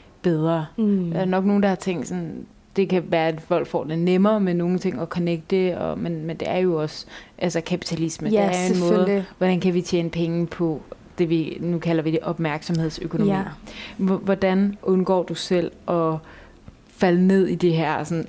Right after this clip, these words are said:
Speaker 2: <clears throat>
Speaker 1: opmærksomhedsøkonomien,
Speaker 2: Ja.
Speaker 1: altså blive hængende for længe ved en skærm, uden du egentlig har lyst til det?
Speaker 2: Ja. Jamen, øhm, først så vil jeg starte ud med at sige, at jeg har selv været offer for det, og det har også været det, der har gjort,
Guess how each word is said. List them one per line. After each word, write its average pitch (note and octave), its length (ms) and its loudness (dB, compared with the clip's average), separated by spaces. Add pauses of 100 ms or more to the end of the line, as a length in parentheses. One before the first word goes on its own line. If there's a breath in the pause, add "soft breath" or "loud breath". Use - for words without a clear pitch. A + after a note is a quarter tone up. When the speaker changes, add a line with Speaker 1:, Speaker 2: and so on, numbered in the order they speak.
Speaker 2:
<clears throat> - 40 -20
Speaker 1:
opmærksomhedsøkonomien, F3+ 1700 2
Speaker 2:
Ja. - 120 -2
Speaker 1:
altså E3 320 2
blive F3 220 0
hængende E3+ 340 0
for E3 100 -4
længe D#3+ 280 0
ved E3+ 60 0
en E3 80 -2
skærm, - 380 -4
uden F3+ 160 2
du D#3+ 100 -2
egentlig D#3+ 320 -2
har D#3+ 80 -4
lyst D#3 280 -6
til F#3 140 -8
det? E3+ 100 -6 (160)
Speaker 2:
Ja. F#3 140 -2 (720 loud breath)
Jamen, G3 540 2
øhm, F#3 260 0
først G#3 460 0
så A3 80 2
vil G#3 100 2
jeg G3 100 2
starte G3 300 0
ud G3 80 -4
med G3 160 -2
at F#3+ 100 0
sige, G3 240 2
at F#3+ 60 2
jeg F#3+ 80 2
har F#3+ 40 0
selv G#3 340 0
været F#3+ 200 2
offer G3+ 320 2
for G3+ 240 2
det, G3+ 180 -2 (440 loud breath)
og F#3 80 -2
det - 20 -6
har F#3 120 4
også F#3+ 220 0
været G3 160 2
det, F#3+ 120 2
der G3 60 2
har F#3+ 80 2
gjort, F#3 220 -2